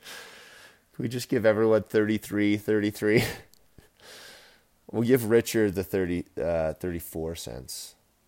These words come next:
just to, uh, just to round it up. Gotta round it. Gotta round it. P J's talking shit still. How many points do I want? I'll tell you, I want twenty-one points. <laughs>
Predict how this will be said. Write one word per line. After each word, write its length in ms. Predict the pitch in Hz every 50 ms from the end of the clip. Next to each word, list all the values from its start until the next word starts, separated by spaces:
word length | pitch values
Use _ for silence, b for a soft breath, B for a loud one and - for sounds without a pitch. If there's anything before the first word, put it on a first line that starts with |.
| _ _ _ _ _ _ _ _ _ _ _
just 280 | - - - - - -
to, 100 | - -
uh, 300 | - - - - - - - - _ _ _ _ _ _ _ _ _ _ _ _ _ _ _ _ _ _
just 120 | _ _ -
to 60 | -
round 220 | - - - -
it 100 | - -
up. 160 | 64 60 - _ _ _ _ _ _ _ _ _ _ _ _ _ _ - _ -
Gotta 100 | - -
round 340 | - - 71 73 82 82 76
it. 120 | - - _ _ _ _ _ _ _ _ _ _ _ _ _ _ b b b b b b b b b b b b b b b b b b b b _ _ _ _ _ _ _ -
Gotta 840 | - 101 95 95 92 92 95 95 98 98 98 98 98 98 98 98
round 340 | 92 90 87 87 85 85 82
it. 240 | 85 87 87 - - _ _ _ _ _ _ - - - - - - - - - - _ b b b b b b b b b 143 _ _ _ _
P 160 | - - 98
J's 180 | - 95 90 -
talking 320 | - 101 90 90 92 92
shit 260 | 80 - - 101 - -
still. 280 | - - 107 95 90
How 120 | 98 107 104
many 120 | 104 101
points 340 | - - 104 104 107 104 -
do 80 | 127
I 60 | 120 117
want? 300 | 117 127 139 139 135 -
I'll 80 | - -
tell 180 | - 170 156
you, 80 | 170 156
I 160 | 135 120 123
want 220 | 131 147 139 -
twenty-one 480 | - - - 165 180 190 190 175 160 143
points. 500 | - - 165 151 127 110 - - - -
<laughs> 60 | -